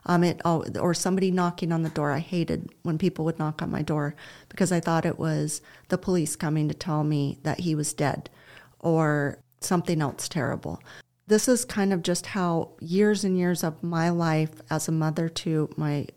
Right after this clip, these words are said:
son had been, and just dreading,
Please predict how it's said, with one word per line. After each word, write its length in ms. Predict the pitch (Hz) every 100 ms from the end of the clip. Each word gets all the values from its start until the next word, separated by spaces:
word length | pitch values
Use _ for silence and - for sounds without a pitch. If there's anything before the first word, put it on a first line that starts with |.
| _ _ _ -
son 520 | - 185 156 156 185 - - - - - -
had 360 | 190 165 151
been, 500 | 156 220 214 175 175 -
and 440 | 175 165 160 160
just 480 | 160 165 165 - - _ _ _ -
dreading, 800 | - 160 160 175 185 165 151 151